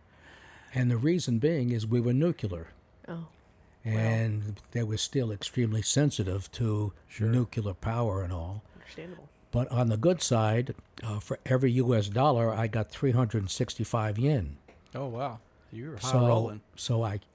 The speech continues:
Speaker 1: cashed in a hundred dollar bill, and I thought I was absolutely rich.
Speaker 3: Yeah.
Speaker 1: 'Cause that was three hundred sixty-five thousand yen that I had.
Speaker 3: So nineteen sixty-five Hawaii, that
Speaker 1: Yes.
Speaker 3: had to be something.
Speaker 1: Y-, yep.
Speaker 3: Did you see the guys from Hawaii Five-O,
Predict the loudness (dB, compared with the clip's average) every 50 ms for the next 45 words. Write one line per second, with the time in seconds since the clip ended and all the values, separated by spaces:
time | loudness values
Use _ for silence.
0 | _ -6 -2 0 0 0 0 0 0 0 2 2 2 2 0 0 0 0 0 0
1 | 0 0 0 0 2 2 4 4 4 2 -2 -6 -4 -4 -2 -2 -2 -4 -2 -2
2 | -2 0 0 0 -2 -2 -2 -4 -4 -4 -4 -4 -4 -4 -4 -4 -2 -2 -2 -4
3 | -4 -8 -16 -18 -18 -18 -20 -20 -20 -18 -12 -10 -8 -8 -10 -10 -14 -20 -20 -16
4 | -6 -6 -4 -2 -2 -2 -2 -4 -4 -2 2 2 4 4 2 0 -2 -2 -4 -6
5 | -6 -6 -8 -6 -4 -2 -2 -4 -4 -8 -12 -6 -4 -2 -2 0 0 -2 0 0
6 | 0 0 0 -2 -4 _ -8 -4 -2 0 0 0 0 0 -2 -2 -4 -4 -4 -6
7 | -6 -10 -12 -16 -20 _ _ _ _ -20 -20 _ -16 -8 -4 -4 -4 -2 -2 -4
8 | -4 -6 -8 -6 -4 -4 -4 -4 -4 -6 -8 -10 -10 -10 -10 -12 -12 -12 -10 -6
9 | -4 -4 -2 -2 -4 -6 -8 -10 -10 -10 -8 -8 -8 -8 -8 -10 -10 -12 -14 -18
10 | _ _ _ -12 -6 0 0 0 0 0 -4 -6 -8 -10 -12 -12 -12 -12 -12 -12
11 | -16 -18 -20 -20 -20 _ _ _ _ -20 -20 -20 -20 -20 -20 _ -12 -12 -10 -6
12 | -2 -4 -4 -4 -4 -18 _ _ _ -12 -8 -6 -6 -6 -6 -6 -2 -2 -2 -2
13 | -2 -4 -4 -4 -4 -4 -6 -8 -8 -6 -6 -4 -4 -4 -4 -4 -4 -6 -6 -8
14 | -8 -8 -8 -6 -6 -8 -8 -8